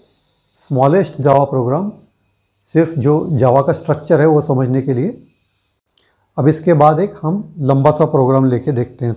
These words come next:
थोड़ा सा, इसे थोड़ा सा लंबा program, आ, बनाकर देखते हैं। अब हम Java का एक और program देखेंगे। इस program में जो हमारा main,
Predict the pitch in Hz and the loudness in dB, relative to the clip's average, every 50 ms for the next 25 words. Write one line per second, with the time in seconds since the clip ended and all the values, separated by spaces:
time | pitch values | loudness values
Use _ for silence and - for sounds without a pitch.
0 | - 127 120 120 113 - 123 127 - - _ _ _ _ _ _ - 131 107 120 | -4 -4 -4 -4 -4 -4 -10 -10 -10 -16 _ _ _ _ _ _ -8 -4 -2 -2
1 | 131 131 - 123 123 120 - 131 120 120 123 120 135 131 - 131 123 120 135 180 | -2 -2 0 0 0 2 2 2 2 2 2 2 0 0 2 0 2 2 2 0
2 | 214 208 - - _ _ _ _ _ _ _ _ _ _ - 220 165 131 123 117 | 0 -2 -8 -14 _ _ _ _ _ _ _ _ _ _ -16 -8 -6 -4 -4 -4
3 | 117 120 120 117 _ _ _ 240 214 160 113 127 131 127 127 127 156 139 123 113 | -4 -6 -8 -10 _ _ _ -10 -6 -2 0 2 2 2 2 0 -2 -4 -2 -2
4 | 107 - - - - 104 101 - - - - - - _ _ _ _ _ _ _ | -4 -6 -6 -12 -12 -12 -12 -14 -16 -20 -20 -20 -20 _ _ _ _ _ _ _
5 | - - - - - - - - - 123 117 151 160 160 151 117 143 139 139 143 | -20 -20 -20 -20 -20 -20 -12 -2 2 4 6 6 6 6 4 4 6 6 6 6
6 | 143 - 175 160 151 143 156 160 160 151 160 156 139 120 135 139 139 131 131 113 | 6 4 4 2 2 4 2 2 0 0 2 2 2 4 4 2 2 2 0 0
7 | 117 117 135 196 208 233 - - _ _ _ _ _ _ _ _ _ _ _ _ | 0 -2 0 -2 -2 -4 -6 -16 _ _ _ _ _ _ _ _ _ _ _ _
8 | _ - 165 139 - - 147 139 123 135 143 143 143 143 143 165 233 240 247 214 | _ -6 -6 -6 -2 4 4 6 6 6 6 4 4 2 2 0 -2 -6 -6 -4
9 | 147 110 107 151 156 135 135 139 143 143 147 151 151 156 156 - - - - _ | -2 0 4 4 4 6 4 4 4 4 4 4 2 0 -2 -6 -14 -20 -20 _
10 | _ _ _ _ _ _ _ _ _ _ - 123 113 113 113 123 139 156 175 180 | _ _ _ _ _ _ _ _ _ _ -8 -4 -2 0 2 4 4 4 4 4
11 | 180 185 220 - - - | 2 0 -2 -6 -14 -20